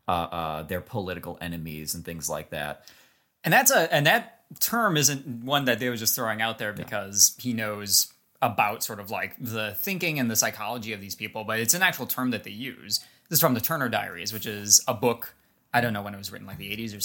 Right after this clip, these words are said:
Speaker 2: seventies.
Speaker 1: seventies, yeah.
Speaker 2: Um, basically is celebrating a fictional sort of white nationalist overthrow of all governments around the world.
Speaker 1: Yeah.
Speaker 2: Um, and the murder and genocide of basically minorities and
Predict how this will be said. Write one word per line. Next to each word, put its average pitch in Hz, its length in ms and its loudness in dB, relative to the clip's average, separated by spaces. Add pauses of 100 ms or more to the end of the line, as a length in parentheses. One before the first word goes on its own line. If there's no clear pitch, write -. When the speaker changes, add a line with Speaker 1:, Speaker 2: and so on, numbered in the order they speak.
Speaker 2:
seventies. 80 480 0
Speaker 1:
seventies, - 40 -10
yeah. 71 160 -10 (600)
Speaker 2:
Um, 107 200 -2
basically 127 760 4 (380)
is 120 500 6
celebrating 131 760 6
a 113 140 -2
fictional 110 520 -4
sort 107 220 -6
of 101 120 -10
white 107 320 -4
nationalist 101 720 -2
overthrow 107 600 -4
of 101 180 -10
all 113 220 -2
governments 110 420 -4
around 98 220 -8
the 98 60 -14
world. 95 480 -14
Speaker 1:
Yeah. - 100 -10 (340)
Speaker 2:
Um, 98 440 0
and 98 400 -4
the 107 340 -2
murder 107 760 -2
and 92 320 -6
genocide 95 680 0
of 92 460 -10 (460)
basically 127 260 0
minorities 107 720 0
and 95 500 -8